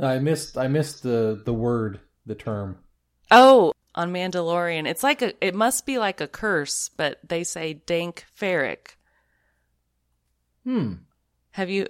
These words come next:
Speaker 2: have you caught that one?
Speaker 1: I think I've missed out on that. <laughs>
Speaker 2: Okay, so every once in a while, Mandalorian will say that, and I think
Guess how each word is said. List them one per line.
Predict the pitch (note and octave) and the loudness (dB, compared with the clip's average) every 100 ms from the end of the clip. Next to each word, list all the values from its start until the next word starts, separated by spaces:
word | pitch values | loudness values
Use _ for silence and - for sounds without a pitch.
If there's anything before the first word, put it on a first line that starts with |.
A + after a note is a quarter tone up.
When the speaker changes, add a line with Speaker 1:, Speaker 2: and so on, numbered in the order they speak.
| - | -8
Speaker 2:
have | - F3+ F#3 | -12 -8 -8
you | F#3 | -8
caught | D3 F#3 F#3 | -2 -2 0
that | G3+ F#3 | 0 0
one? | F3 E3+ | 0 -4
Speaker 1:
I | |
think | E3+ | 2
I've | F3+ D#3 | 2 2
missed | D#3+ F3 F3 | 0 0 2
out | F3 G#3+ | 2 4
on | C#3 A#2 D#3+ | 2 -2 -4
that. | C#3 - | -6 -8
<laughs> | _ - D3 | _ -14 0
Speaker 2:
Okay, | G3+ A#3+ C#4+ A3 F#3+ | 2 4 2 2 0
so | - A#3 | 0 0
every | A3 A#3 C4 | 2 2 2
once | B3 C4 C4 | 2 0 0
in | |
a | |
while, | G#3 F3 | 2 2
Mandalorian | F3+ F#3+ G3+ G3 G3 G3+ F#3+ | 2 -4 -4 -4 -4 -4 -4
will | F3 E3+ | -6 -10
say | - G3 G#3+ A3 | -8 -6 -4 -4
that, | D#3 A#2 B2+ - _ | -4 -4 -6 -8 _
and | B2+ D#3 D#3+ D#3 - | -8 -8 -8 -12 -10
I | E3 | -8
think | G#3 G3 | -6 -10